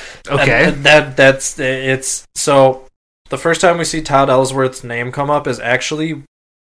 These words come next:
Speaker 2: way back in one of those original Deep Internet, uh, YouTube links that were put on that thread, he, it linked to his YouTube channel,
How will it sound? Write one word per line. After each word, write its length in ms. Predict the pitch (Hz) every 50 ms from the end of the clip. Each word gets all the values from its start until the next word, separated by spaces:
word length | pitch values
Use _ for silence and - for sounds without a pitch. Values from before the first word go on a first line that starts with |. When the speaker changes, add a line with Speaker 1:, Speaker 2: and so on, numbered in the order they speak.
| _ _ _ _ _ -
Speaker 2:
way 320 | 127 123 131 135 143 156 156
back 500 | 147 143 151 143 135 127 - - - - -
in 240 | 131 127 127 127 120
one 140 | 127 127 127
of 120 | 127 117
those 200 | 127 123 120 120
original 340 | 117 123 117 120 120 117 110
Deep 320 | 107 110 120 120 120 -
Internet, 640 | - 127 123 131 127 120 117 110 107 107 107 - - - - 110
uh, 380 | 110 110 107 104 104 104 104 101 -
YouTube 480 | 127 120 120 120 117 - 123 117 107 107
links 260 | 107 107 104 104 -
that 160 | - 110 110
were 120 | 110 107 101
put 200 | - - 120 117
on 120 | 113 110
that 200 | 107 104 107 -
thread, 400 | - 113 113 110 127 147 156 - - _ _ _ - - - - _ _
he, 360 | - - 156 147 143 139 135
it 240 | 131 135 127 127 127
linked 260 | 127 143 143 135 -
to 200 | - 156 139 131
his 380 | 127 - - 147 143 135 127 120 -
YouTube 500 | 117 113 127 123 123 - - 170 175 165
channel, 500 | - - 185 185 190 202 208 220 214